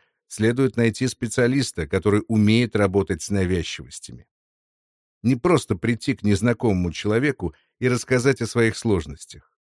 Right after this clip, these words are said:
Ваши навязчивости могут казаться слишком личными, чтобы говорить о них вслух. Помните, не бывает плохих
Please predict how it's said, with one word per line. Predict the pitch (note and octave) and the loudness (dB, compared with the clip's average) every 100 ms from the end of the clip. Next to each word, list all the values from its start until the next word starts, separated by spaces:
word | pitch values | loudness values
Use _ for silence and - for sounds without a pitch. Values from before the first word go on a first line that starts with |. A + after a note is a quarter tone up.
| _ _ | _ _
Ваши | A#2+ A#2 B2 | -2 0 2
навязчивости | A#2+ A#2 B2 - F#2+ F2+ - F#2 _ _ _ | 2 4 2 0 -4 -4 -2 -4 _ _ _
могут | A2+ A2+ A2 | -2 -2 0
казаться | - G#2 A#2 - A2 | 2 4 2 2 -8
слишком | - A#2+ - A2+ G#2 | 0 -2 0 2 2
личными, | A2 B2+ - E2+ D#2 | 2 -2 -4 -4 -6
чтобы | - G2+ F2+ | -4 -4 -2
говорить | F2+ F#2+ G2 G2+ | 2 2 2 0
о | G2+ | 0
них | F#2+ - | 0 -4
вслух. | - - A#2 - _ _ _ _ _ _ _ _ _ _ | -12 -6 -6 -6 _ _ _ _ _ _ _ _ _ _
Помните, | C#3 A#2+ F#2 - E2+ - _ _ | 4 4 2 -2 -10 -10 _ _
не | G#2+ C3 | 2 4
бывает | B2 B2 C#3 A2+ G2 _ | 4 4 4 4 0 _
плохих | G2+ A#2 A2 - A#2+ F2 | 0 2 0 0 0 0